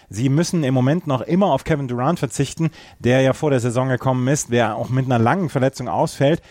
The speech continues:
Aber sie konnten letzte Nacht einen sehr wichtigen Sieg bei den Indiana Pacers einfahren mit hundertsechs zu hundertfünf.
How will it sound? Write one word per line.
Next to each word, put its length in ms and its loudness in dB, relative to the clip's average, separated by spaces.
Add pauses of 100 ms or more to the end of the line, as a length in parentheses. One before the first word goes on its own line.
(200)
Aber 280 0
sie 80 -6
konnten 300 -6
letzte 240 -2
Nacht 220 -2
einen 240 -4
sehr 260 2
wichtigen 300 -2
Sieg 180 -8
bei 140 0
den 180 -2
Indiana 400 0
Pacers 380 -2
einfahren 680 -2
mit 160 -6
hundertsechs 560 0
zu 160 -4
hundertfünf. 640 0